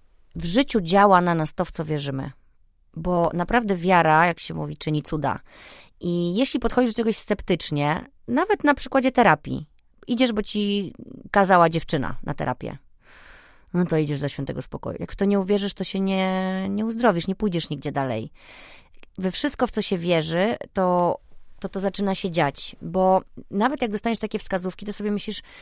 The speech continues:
dobra, tu mi po-, powiedzieli, że teraz jest dla mnie dobry czas na to, żeby zamknąć wszystkie stare projekty na przykład, nie? No i wtedy możesz się zastanowić, kurde, to już bym chciał rzeczywiście zamknąć, to nie, może. No i zaczynasz myśleć i kombinować.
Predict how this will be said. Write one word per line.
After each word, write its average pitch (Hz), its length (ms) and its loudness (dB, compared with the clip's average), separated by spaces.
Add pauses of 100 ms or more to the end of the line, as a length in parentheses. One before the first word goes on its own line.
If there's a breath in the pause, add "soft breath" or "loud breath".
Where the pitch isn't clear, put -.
(240 loud breath)
dobra, 156 260 0
tu 254 140 -2
mi 254 120 2
po-, 214 140 -4 (140)
powiedzieli, 190 420 -2
że 190 100 -4
teraz 202 400 -2
jest 175 160 -4
dla 190 120 0
mnie 185 140 -2
dobry 196 260 -2
czas 175 200 -4
na 196 100 2
to, 202 100 -4
żeby 180 380 2 (240 loud breath)
zamknąć 202 520 2
wszystkie 185 280 -2
stare 175 260 2
projekty 147 460 -2
na 127 80 -8
przykład, - 400 -16
nie? 185 260 -6 (180)
No 180 120 -8
i 226 140 -6
wtedy 202 240 -4
możesz 202 220 -4
się - 100 -10
zastanowić, 185 580 -4
kurde, 156 300 -4
to 165 160 -4
już 156 120 -2
bym 156 80 -6
chciał 147 340 -4
rzeczywiście 147 380 -12
zamknąć, 147 420 -10
to 160 220 -2
nie, 156 360 -2
może. 156 360 -6 (500 loud breath)
No 202 60 0
i 220 40 2
zaczynasz 277 420 2
myśleć 269 360 0
i - 40 -16
kombinować. 240 640 0